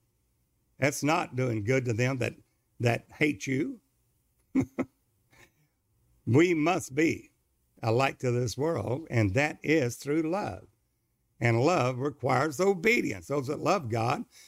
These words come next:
do that. They keep his commandments. They do love the brethren. They've been passed from death into life. They walk as Jesus walked.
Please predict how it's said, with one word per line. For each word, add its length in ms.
do 200
that. 120
They 160
keep 360
his 240
commandments. 720
They 240
do 380
love 320
the 100
brethren. 460
They've 300
been 260
passed 320
from 160
death 260
into 200
life. 300
They 220
walk 340
as 160
Jesus 560
walked. 460